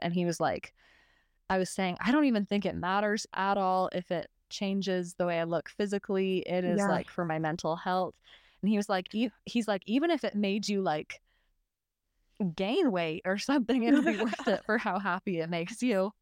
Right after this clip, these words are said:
Speaker 1: Like, seriously, it's just, yeah, it's, it's a big deal.
Speaker 2: Yeah. And I think, I mean, I know the gym's not for anybody, but I think just taking that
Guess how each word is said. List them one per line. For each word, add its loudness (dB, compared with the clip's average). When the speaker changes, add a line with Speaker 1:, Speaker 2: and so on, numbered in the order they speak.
Speaker 1:
Like, -2
seriously, 0
it's -4
just, -6
yeah, -2
it's, -4
it's 0
a 2
big -4
deal. -4
Speaker 2:
Yeah. -2
And -2
I -2
think, 0
I 2
mean, 2
I 0
know 4
the 2
gym's 0
not -2
for -4
anybody, 0
but -2
I 0
think 0
just -4
taking 0
that 0